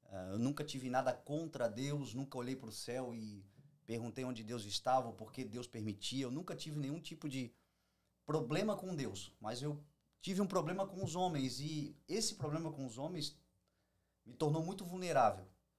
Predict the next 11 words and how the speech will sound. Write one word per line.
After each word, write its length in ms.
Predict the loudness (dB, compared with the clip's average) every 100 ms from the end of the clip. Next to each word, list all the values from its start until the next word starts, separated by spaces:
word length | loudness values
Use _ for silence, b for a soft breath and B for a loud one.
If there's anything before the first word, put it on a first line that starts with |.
| _
me 120 | -6
deixou 580 | 0 2 4 4 2 0
muito 240 | 0 0 4
amargurado, 800 | 4 4 0 4 6 6 2 -6
e 120 | -8
isso 180 | -10 -6
também 260 | -6 -4
é 40 | -4
um 80 |
grave 540 | -4 4 6 4 0 -6
erro. 140 | -8